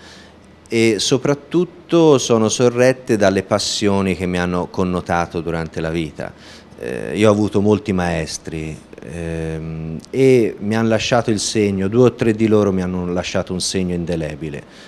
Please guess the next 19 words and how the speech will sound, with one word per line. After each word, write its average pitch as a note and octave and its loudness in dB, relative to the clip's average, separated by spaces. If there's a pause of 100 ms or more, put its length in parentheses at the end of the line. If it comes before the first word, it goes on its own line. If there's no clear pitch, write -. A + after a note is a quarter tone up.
fra G2+ -4
cui G#2 -2
Tarkovsky G#2 -2
e F#2+ -6
Luzzi. E2 -8 (1080)
Ehm, A#1 -14 (120)
io C3 6
sono G#2 4
nato A#2 6
in G2+ 2
un'intersezione G2+ 0
fra F2+ -2
la, F2 -2 (240)
la F2+ -6
letteratura A#2 0
e F2 -6
la F2 -4
fotografia, E2 -8 (680)
eh, A#1+ -14